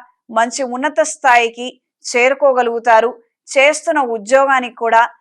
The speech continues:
భద్రత ఏర్పడుతుంది. చేతికి సౌర కంకణాన్ని ధరించండి. ఇంట్లోనూ వ్యాపార ప్రదేశాలలో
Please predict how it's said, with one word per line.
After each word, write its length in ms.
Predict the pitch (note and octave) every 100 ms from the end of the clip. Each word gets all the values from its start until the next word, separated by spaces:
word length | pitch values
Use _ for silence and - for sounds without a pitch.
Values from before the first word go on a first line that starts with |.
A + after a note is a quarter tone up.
| _ -
భద్రత 500 | F#3+ G#3+ G#3+ C#4+ D4
ఏర్పడుతుంది. 1000 | B3 A3 G#3+ G#3 F#3+ G3 F#3 F3 E3+ E3 _ _ _
చేతికి 500 | - C#4 D4+ D#4 C#4
సౌర 300 | - A#3+ C4
కంకణాన్ని 580 | C#4+ C4 A#3 A3 G#3+ A#3
ధరించండి. 920 | G#3+ G3 G3 G3+ A3 F#3 F3 E3+ E3+ _ _ _
ఇంట్లోనూ 520 | A3 B3+ C4 C#4 C4 C4
వ్యాపార 520 | A3+ G#3+ A#3 C4 B3
ప్రదేశాలలో 960 | A3+ G#3+ G3+ A3+ A3+ A3 G#3 G#3 G#3+